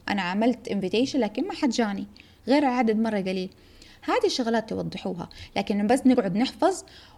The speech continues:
وكأننا بنسمع مطالعة، مرة مو حلوة. فانتبهوا إنكم تدخلوا في الفخ هذا، إنكم أوكي، حلو الواحد يستعد، لكن كمان مو نقعد بس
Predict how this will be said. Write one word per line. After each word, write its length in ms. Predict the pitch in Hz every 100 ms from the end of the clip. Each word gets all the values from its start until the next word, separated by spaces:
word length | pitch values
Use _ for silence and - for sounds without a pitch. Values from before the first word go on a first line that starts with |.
| -
وكأننا 720 | 214 208 - - - 254 233
بنسمع 440 | 220 - 302 277
مطالعة، 580 | 233 214 254 269 277 403 - - _ _ - - -
مرة 340 | 190 185 196
مو 100 | 208
حلوة. 340 | - - - - - -
فانتبهوا 560 | 196 196 220 214 330 -
إنكم 280 | 208 208 202
تدخلوا 460 | 226 262 - 233 269
في 100 | 180
الفخ 400 | 180 196 - 175
هذا، 220 | 82 - 190 190
إنكم 260 | 185 -
أوكي، 280 | - 214 233
حلو 200 | - 220
الواحد 280 | 220 220 202
يستعد، 320 | 202 208 427 - - _ 202
لكن 240 | 202 196
كمان 420 | 196 196 196 240 370 - - - - -
مو 100 | 226
نقعد 320 | 226 190 170
بس 140 | 190